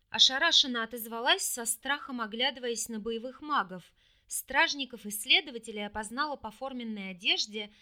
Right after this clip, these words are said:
к тому же здесь ещё находились мужчины в гражданской одежде, однако в их ладонях сверкали опасные заклинания.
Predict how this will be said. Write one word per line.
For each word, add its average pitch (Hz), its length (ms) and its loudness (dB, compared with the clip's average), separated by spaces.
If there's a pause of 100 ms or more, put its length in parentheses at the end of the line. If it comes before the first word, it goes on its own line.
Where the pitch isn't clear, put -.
(140)
к - 80 -16
тому 254 240 -4
же 220 120 0
здесь 254 360 4
ещё 262 260 2
находились 247 600 -4
мужчины 262 420 0
в 233 80 -14
гражданской 247 800 -2
одежде, 202 560 -4 (280)
однако 262 380 0
в 254 60 -10
их 277 140 -10
ладонях 262 440 -2
сверкали 254 480 -2
опасные 240 540 -4
заклинания. 226 840 -8